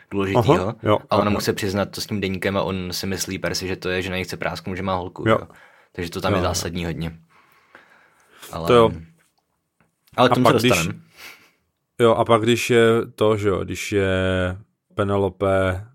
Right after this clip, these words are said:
Speaker 2: skamenělá, tak tam
Speaker 1: Mhm.
Speaker 2: taky Percy nějak je z toho hrozně špatnej, ne?
Speaker 1: Jo. Jsem si spíš potom uvědomil, že vlastně nevím, jak to dopadlo, ten jejich vztah. Jest-,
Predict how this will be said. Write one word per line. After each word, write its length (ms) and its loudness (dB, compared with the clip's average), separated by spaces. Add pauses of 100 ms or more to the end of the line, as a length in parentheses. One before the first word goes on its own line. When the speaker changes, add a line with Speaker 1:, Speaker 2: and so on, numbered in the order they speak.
(340)
Speaker 2:
skamenělá, 720 0
tak 200 -10
tam 260 -4
Speaker 1:
Mhm. 140 -10 (180)
Speaker 2:
taky 220 -10
Percy 440 -4
nějak 260 -4 (360)
je 80 -10
z 60 -12
toho 180 0
hrozně 280 -4
špatnej, 400 -6
ne? 260 -6 (180)
Speaker 1:
Jo. 180 -2 (1120)
Jsem 140 0
si 80 -2
spíš 160 -2
potom 240 -2
uvědomil, 380 4
že 80 -2
vlastně 280 0
nevím, 220 0
jak 120 -2
to 100 -6
dopadlo, 340 -2
ten 160 -6
jejich 160 -8
vztah. 560 -14 (720)
Jest-, 340 -10